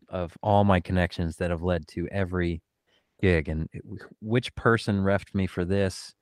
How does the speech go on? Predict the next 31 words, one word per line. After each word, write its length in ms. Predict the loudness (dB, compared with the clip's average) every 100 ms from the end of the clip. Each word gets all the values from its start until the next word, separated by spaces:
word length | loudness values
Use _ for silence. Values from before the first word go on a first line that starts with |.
| _ _ _ _ _ _ -12
and 200 | -8 -8 -10 _ _ _
I 100 | -6
went 180 | -2 -2
to 80 | -2
this 200 | -2 -4
thing 340 | -2 2 4 4
where 120 | 4
I 60 |
s-, 120 | 2 -4 -6
met 240 | -4 -2
this 160 | -4 -2
guy 320 | 2 4 4
and 100 | 2
we 240 | 0 -2 -4 -4
got 200 | 0 2
along, 440 | 4 4 4 2
and 100 | 2
then 140 | 0 0
he 120 | -2
referred 380 | -4 -4 -6 -6
me 120 | -6
to 100 | -8
this 200 | -6 -6
thing, 440 | -8 -8 -8 -8 -12
and 140 | -10
that's 160 | -8 -8
how 100 | -10
I 60 | -8
got 200 | -8 -4
that 260 | -4 -4
gig 540 | 2 4 6 4 0